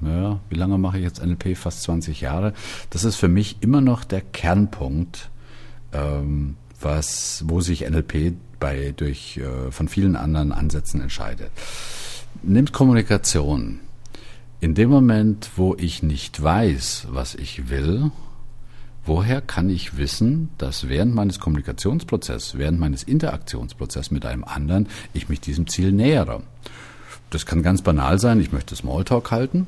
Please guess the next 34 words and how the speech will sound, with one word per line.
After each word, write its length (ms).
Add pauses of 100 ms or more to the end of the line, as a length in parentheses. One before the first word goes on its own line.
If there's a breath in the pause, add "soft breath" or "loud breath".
(180)
okay, 300 (200)
dann 200
habe 140
ich 80
ein 120
Ziel. 340 (400 loud breath)
Oder 380
aber, 480 (400 loud breath)
wenn 500
ich, 480
ähm, 640
bestimmte 320
Fragen 480
stelle, 400 (320)
das 200
merke 240
ich 60
zum 140
Beispiel 260
auch 120
in 200
N-L-P-Seminaren 800
am 80
Anfang 360
so, 240 (460 loud breath)
wenn 200
wir 120
zum 140
Beispiel 320
das 180
Metamodell 760 (140)
der 160
Sprache 800
durchgehen. 720